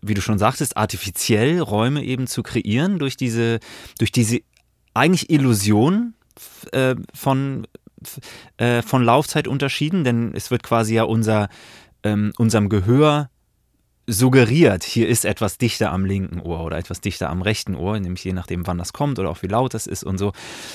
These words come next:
Äh, und dieser Dimensionswechsel, wenn man sich den veranschaulicht, so von, von einer Box und dann hin zu zwei Lautsprechern, ähm, wo man,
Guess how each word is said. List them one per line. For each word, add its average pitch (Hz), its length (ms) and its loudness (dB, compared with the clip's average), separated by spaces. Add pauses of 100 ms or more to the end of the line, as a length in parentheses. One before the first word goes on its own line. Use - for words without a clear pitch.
(180)
Äh, 120 200 4 (300)
und 127 180 2
dieser 160 240 4
Dimensionswechsel, 139 1040 2
wenn 95 80 -2
man 110 100 2
sich 110 140 -2
den 175 240 2
veranschaulicht, 87 840 -2
so 87 120 -8
von, 95 260 -4
von 98 240 -6
einer 151 320 0
Box 104 360 -4
und 92 180 -4
dann 123 240 0
hin 120 240 -4
zu - 160 -6
zwei 131 600 -2 (120)
Lautsprechern, 104 840 -2 (380)
ähm, 107 360 0
wo 107 220 -4
man, 110 300 0